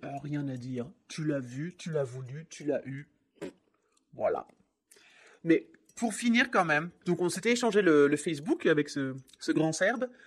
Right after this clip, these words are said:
Et l'année d'après, je revenais toute seule en stop. Euh, je faisais, je, je, j'étais passée à Prague voir des copains, et puis après je descendais jusqu'à,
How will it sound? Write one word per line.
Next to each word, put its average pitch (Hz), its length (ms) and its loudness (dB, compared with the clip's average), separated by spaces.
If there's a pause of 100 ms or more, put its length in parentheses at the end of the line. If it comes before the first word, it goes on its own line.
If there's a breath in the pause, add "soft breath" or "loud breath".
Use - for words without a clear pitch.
(540 soft breath)
Et 226 320 8
l'année 185 240 2
d'après, 214 420 6
je 202 140 0
revenais 196 420 4
toute 208 200 -8
seule 214 220 8
en 175 100 2
stop. 220 340 0
Euh, 147 400 2
je 139 80 -8
faisais, 151 220 -4
je, 151 260 4 (100)
je, - 240 -16
j'étais - 260 -2
passée 175 260 4
à 170 100 8
Prague 175 320 2
voir 165 160 -2
des 156 80 -2
copains, 175 400 0
et 175 40 0
puis - 120 -2
après - 220 4
je 160 180 0
descendais 165 380 -2
jusqu'à, 160 440 4